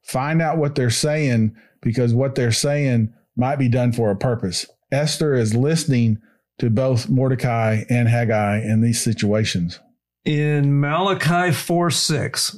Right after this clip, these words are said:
Speaker 2: it says that God can turn the hearts of people, can turn the hearts of people. That's what he's doing here with this man Haggai. He turned his heart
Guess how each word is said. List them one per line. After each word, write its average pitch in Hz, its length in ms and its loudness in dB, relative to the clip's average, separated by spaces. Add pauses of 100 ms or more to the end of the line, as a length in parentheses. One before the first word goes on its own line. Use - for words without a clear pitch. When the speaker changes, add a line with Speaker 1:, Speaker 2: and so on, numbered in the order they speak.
Speaker 2:
it 127 180 -2
says 135 400 -2
that 127 280 -2
God 151 720 0
can 117 280 0
turn 147 800 0 (280)
the 120 120 0
hearts - 720 -4
of - 180 -4
people, - 520 -4 (140)
can 120 200 0
turn 147 380 -2
the 131 100 2
hearts 135 260 -2
of 123 120 -4
people. 135 240 -2
That's 143 220 -2
what 175 140 2
he's 139 180 0
doing 156 300 2
here 151 200 2
with 123 140 0
this 135 200 -2
man 135 180 0
Haggai. 127 400 0 (300)
He 147 180 0
turned 156 340 0
his 175 140 2
heart 143 320 -2